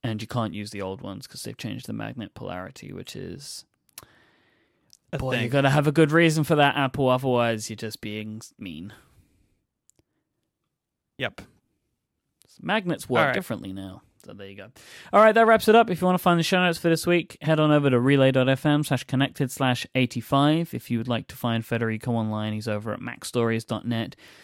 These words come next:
Speaker 1: Stephen is at five twelve pixels dot net. They are both on Twitter. Stephen is at I S M H. Federico is at Viticci, V I T I C C I, and I am at I Mike I M Y K E. Thank you to Squarespace and Braintree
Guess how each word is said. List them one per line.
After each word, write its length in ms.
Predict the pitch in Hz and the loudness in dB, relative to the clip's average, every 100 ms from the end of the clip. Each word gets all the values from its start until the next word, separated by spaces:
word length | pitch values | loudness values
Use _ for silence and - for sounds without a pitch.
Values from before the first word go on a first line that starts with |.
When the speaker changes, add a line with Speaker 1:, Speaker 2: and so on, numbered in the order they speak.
| - | -16
Speaker 1:
Stephen 460 | - 175 160 160 | -4 -2 2 2
is 100 | 143 | 2
at 160 | 131 - | 0 -2
five 260 | - 127 123 | 0 0 0
twelve 220 | 127 117 | -2 -2
pixels 340 | - - 139 - | -6 -6 -6 -4
dot 180 | 127 | -4
net. 320 | 131 131 - - | -4 -4 -6 -14
They 100 | 110 | -10
are 100 | 110 | -8
both 240 | 107 107 117 | -6 -6 -6
on 120 | 113 | -6
Twitter. 320 | 151 196 185 - - _ | -2 0 -2 -6 -20 _
Stephen 320 | - 113 110 | -8 -6 -4
is 120 | 107 - | -6 -6
at 220 | 135 131 - | -6 -6 -4
I 200 | 131 127 | -2 0
S 180 | 120 127 | -2 0
M 80 | |
H. 400 | 143 220 - - - _ - | 0 0 -2 -10 -14 _ 2
Federico 460 | 190 175 156 160 | 4 6 4 4
is 140 | 143 - | 2 4
at 180 | 160 143 | 2 2
Viticci, 500 | 131 190 185 214 202 | -2 -2 0 0 0
V 120 | 151 | 4
I 120 | 143 131 | 4 4
T 200 | - 143 | 2 0
I 140 | 131 | 0
C 180 | - 147 | 0 -4
C 220 | - 139 | -2 0
I, 160 | 139 143 | 0 -2
and 220 | - 123 | -4 -2
I 300 | - 190 185 | 0 0 -2
am 140 | 175 - | -4 -4
at 200 | 175 156 - | -4 -6 -4
I 120 | 170 | -2
Mike 320 | 165 151 - - | 0 0 -2 -4
I 220 | 139 147 | -2 -2
M 300 | 135 127 127 - | -2 -2 -2 -4
Y 480 | 120 117 110 110 131 | -6 -4 -2 -4 -6
K 300 | - 110 98 | -6 -4 -4
E. 240 | 123 131 156 | -4 -4 -4
Thank 340 | 131 123 - | -4 -4 -2
you 140 | 113 | -4
to 240 | 101 120 82 | -4 -4 -6
Squarespace 640 | - - 117 - 120 107 - | -6 -2 -2 -2 -4 -6 -2
and 200 | 156 127 | -2 0
Braintree 600 | 143 170 147 180 113 | 0 0 0 -2 -4